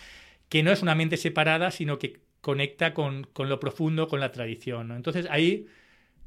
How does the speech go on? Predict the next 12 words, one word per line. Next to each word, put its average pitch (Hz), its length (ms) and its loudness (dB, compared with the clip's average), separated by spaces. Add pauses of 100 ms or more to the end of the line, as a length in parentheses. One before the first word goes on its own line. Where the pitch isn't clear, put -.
(120)
eh, 139 480 0
yo 160 180 4
lo, 180 160 4 (440)
tengo 180 180 8
algunas 185 380 6
preguntas. 190 880 2 (100)
Aquí, 165 240 -2
como 151 280 2
te 151 180 2
decía 147 640 2
ahora, 143 480 0
a-, - 140 -6